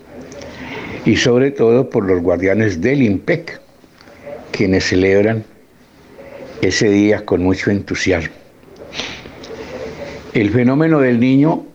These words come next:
también, ya esto es en otro ángulo de la noticia, empieza a, eh, ejercer su dominio, su poder, por decirlo así, en la costa norte colombiana. Este fenómeno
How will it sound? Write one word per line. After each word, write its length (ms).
también, 500
ya 200
esto 220
es 100
en 100
otro 300
ángulo 320
de 80
la 100
noticia, 560
empieza 920
a, 300
eh, 440
ejercer 600
su 320
dominio, 680
su 220
poder, 440
por 200
decirlo 440
así, 380
en 120
la 140
costa 380
norte 420
colombiana. 640
Este 240
fenómeno 640